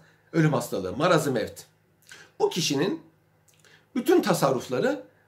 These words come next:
vasiyet hükmündedir. Ne demek vasiyet hükmünde? İslam hukukunda bir kimse öldükten sonra mallarının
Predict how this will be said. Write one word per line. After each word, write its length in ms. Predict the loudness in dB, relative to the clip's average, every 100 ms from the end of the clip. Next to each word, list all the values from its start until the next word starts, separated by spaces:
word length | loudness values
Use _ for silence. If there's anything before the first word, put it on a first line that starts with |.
| -2
vasiyet 560 | 0 0 0 0 2
hükmündedir. 760 | -2 -4 -6 -6 -8 -12 -20 _ _ _ _ _ _ _ _ _ _ _ _ _ _ _ _ _
Ne 140 | 2
demek 240 | 4 2 0
vasiyet 360 | -4 -4 -6
hükmünde? 500 | -8 -12 -12 -10 -12 -16 _ _ _ _ _ _ _ _ _ _ _ _ _ _ _ _ _ _
İslam 280 | -8 -2 2
hukukunda 420 | 2 0 -4 -4
bir 100 | -6
kimse 320 | -4 -4 -2 0
öldükten 420 | 0 0 0 0
sonra 480 | 0 -4 -2 -4 -6 _ _ _ -20 -8
mallarının 680 | 2 4 6 4 4 2